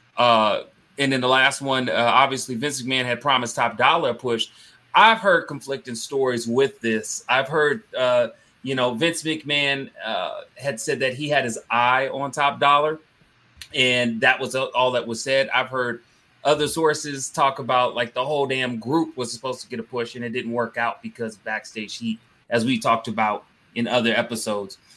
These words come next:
So that's why I kinda just wanted to share this, uh, article, just 'cause it had three pretty decent ones coming into WrestleMania week. I know we all kinda get excited for a little bit of gossip before we go dip into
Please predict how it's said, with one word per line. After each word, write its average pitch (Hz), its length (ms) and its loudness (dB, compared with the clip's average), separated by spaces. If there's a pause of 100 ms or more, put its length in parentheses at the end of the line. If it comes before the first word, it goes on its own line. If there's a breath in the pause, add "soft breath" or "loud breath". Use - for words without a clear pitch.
(120)
So - 120 0
that's 233 140 4
why 240 80 6
I 226 40 2
kinda 214 200 6
just 160 180 -2
wanted 156 240 0
to 123 80 -8
share 131 520 2
this, 127 340 -6
uh, 113 400 2
article, 127 440 4
just 127 140 -6
'cause 147 120 -4
it - 40 0
had 135 220 0
three 147 400 -4 (300 soft breath)
pretty 180 240 0
decent 156 460 -2
ones 143 240 -2
coming 147 340 -2
into 135 200 -4
WrestleMania 131 560 -2
week. 127 180 0
I 127 60 0
know 127 140 -2
we 127 120 0
all 127 160 2
kinda 123 220 0
get 113 140 -6
excited 117 440 0
for 120 80 -12
a - 20 -6
little 120 160 -4
bit 113 160 -6
of 113 100 -6
gossip 113 400 -4
before 113 160 -12
we 113 160 -8
go 110 260 -8
dip 110 220 -14
into 104 500 -10